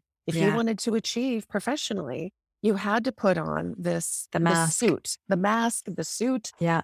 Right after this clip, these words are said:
Speaker 1: all of it. And
Speaker 2: Yeah.
Speaker 1: I watched, I watched that discrepancy play out over and over again. And I'd see him in these public ways and at these parties, and he was the,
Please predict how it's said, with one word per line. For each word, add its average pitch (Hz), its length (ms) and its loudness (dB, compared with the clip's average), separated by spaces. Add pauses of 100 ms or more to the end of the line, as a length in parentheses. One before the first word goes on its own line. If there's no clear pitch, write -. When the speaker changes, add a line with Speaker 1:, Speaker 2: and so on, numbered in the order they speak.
Speaker 1:
all 247 260 6
of 185 140 0
it. 160 280 -2 (320)
And 208 280 6
Speaker 2:
Yeah. 185 60 2
Speaker 1:
I 226 140 4
watched, 233 720 -6
I 247 140 2
watched 233 440 -2
that 330 200 -6
discrepancy 233 720 -2
play 190 320 -4
out 190 280 -4 (100)
over 190 300 -2
and 180 100 -4
over 175 200 -4
again. 147 300 -6
And 160 160 -8 (300)
I'd 180 160 -4
see 269 360 -2
him 220 220 -2
in 170 140 -4
these 170 180 -6
public 214 360 -8
ways 202 280 0
and 170 100 -2
at - 100 -10
these 156 160 -12
parties, 220 580 -2
and 123 140 -8 (280)
he 277 100 2
was 254 180 0
the, 180 180 -2